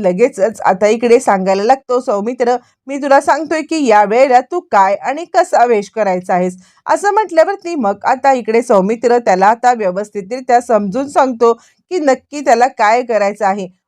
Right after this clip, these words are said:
मुळातच आता इकडे त्याने रिक्षावाल्याचा वेश घेऊन नानांना बोलायचं ठरलेलं असतं. इकडे नाना चिडलेले असतात आणि नाना खाली येतात. नाना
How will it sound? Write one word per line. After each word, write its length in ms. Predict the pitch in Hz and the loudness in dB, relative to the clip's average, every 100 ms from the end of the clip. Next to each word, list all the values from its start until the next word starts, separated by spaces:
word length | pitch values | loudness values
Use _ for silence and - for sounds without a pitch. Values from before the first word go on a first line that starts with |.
| _ | _
मुळातच 600 | 196 196 240 240 226 226 | -2 2 2 0 -4 -4
आता 220 | 202 190 214 | -4 -2 -4
इकडे 300 | 233 233 240 | 0 2 2
त्याने 380 | 208 208 226 180 _ _ 226 | 2 0 0 -4 _ _ -2
रिक्षावाल्याचा 800 | 240 - 339 311 233 277 302 269 | -2 0 2 2 2 0 0 0
वेश 320 | 214 208 180 | 0 -4 -2
घेऊन 300 | 269 262 269 | 0 2 2
नानांना 520 | 214 190 233 220 233 262 _ _ | 0 2 0 0 -2 -4 _ _
बोलायचं 440 | 214 208 196 190 254 | -2 2 0 -2 -2
ठरलेलं 360 | 381 247 202 190 | 0 2 0 0
असतं. 240 | 185 - - _ _ | -2 -8 -12 _ _
इकडे 220 | - 359 381 | -6 -2 0
नाना 340 | 330 247 302 | 2 2 0
चिडलेले 500 | 320 269 214 214 202 | -2 -6 -4 -2 -2
असतात 280 | 190 190 190 - | -2 -2 -6 -4
आणि 160 | 233 | -4
नाना 300 | 262 208 220 277 | 0 0 0 -2
खाली 260 | - 277 269 | 0 -2 -2
येतात. 320 | 208 208 196 - | -4 -4 -8 -4
नाना 300 | 240 233 | -2 0